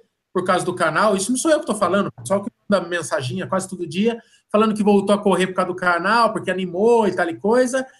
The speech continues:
ou que começou a correr, que não era muito amante da, muito amigo da corrida,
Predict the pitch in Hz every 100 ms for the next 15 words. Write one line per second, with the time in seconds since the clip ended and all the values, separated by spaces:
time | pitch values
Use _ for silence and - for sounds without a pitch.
0 | _ _ 190 220 269 - 254 - 262 254
1 | 254 - 247 247 247 202 220 247 240 233
2 | 226 226 220 226 220 214 208 190 190 202
3 | 196 196 190 190 202 202 190 180 190 190
4 | 185 180 185 170 220 240 254